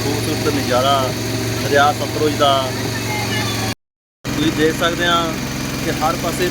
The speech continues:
ਪਾਣੀ ਹੀ ਪਾਣੀ ਆ ਤੇ ਬਿਲਕੁਲ ਅਸੀਂ ਸਤਲੁਜ ਦਰਿਆ ਦੇ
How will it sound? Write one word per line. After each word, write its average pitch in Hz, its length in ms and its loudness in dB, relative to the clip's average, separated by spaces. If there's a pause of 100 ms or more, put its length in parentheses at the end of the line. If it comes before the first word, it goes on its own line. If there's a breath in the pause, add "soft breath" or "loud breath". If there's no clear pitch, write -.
ਪਾਣੀ 156 280 0
ਹੀ 175 120 2 (100)
ਪਾਣੀ 156 300 0
ਆ 151 120 4 (960)
ਤੇ 135 240 2 (100)
ਬਿਲਕੁਲ 170 540 2
ਅਸੀਂ - 800 -4
ਸਤਲੁਜ 156 460 0
ਦਰਿਆ 147 340 4
ਦੇ 165 160 -2